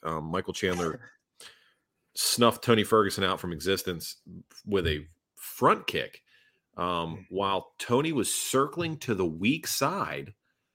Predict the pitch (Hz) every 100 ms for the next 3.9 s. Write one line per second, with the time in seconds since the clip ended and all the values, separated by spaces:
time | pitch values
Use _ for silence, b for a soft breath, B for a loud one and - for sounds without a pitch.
0 | _ _ _ _ - - 131 139 127 -
1 | 123 113 101 - - 107 113 131 - 87
2 | 92 117 95 82 76 101 107 85 82 73
3 | - 76 101 98 92 - 87 85 80